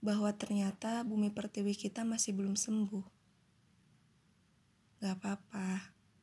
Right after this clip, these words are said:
Tapi ada hal yang harus kita sadari, bahwa untuk saat ini bumi ingin istirahat dari semua kesibukan para penghuninya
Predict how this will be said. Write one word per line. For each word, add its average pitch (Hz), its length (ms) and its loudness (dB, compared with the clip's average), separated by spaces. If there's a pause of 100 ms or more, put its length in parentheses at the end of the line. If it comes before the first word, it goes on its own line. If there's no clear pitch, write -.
(1160)
Tapi 196 640 0
ada 190 240 0
hal 226 240 0
yang 233 160 0
harus 226 240 -2
kita 202 240 -6
sadari, 185 640 -2 (960)
bahwa 220 640 0 (720)
untuk 226 320 2
saat 214 320 -2
ini 202 600 0 (200)
bumi 220 400 2
ingin 226 320 2
istirahat 220 800 0
dari 202 240 2
semua 202 320 -2
kesibukan 214 680 -4
para 196 200 -2
penghuninya 190 800 0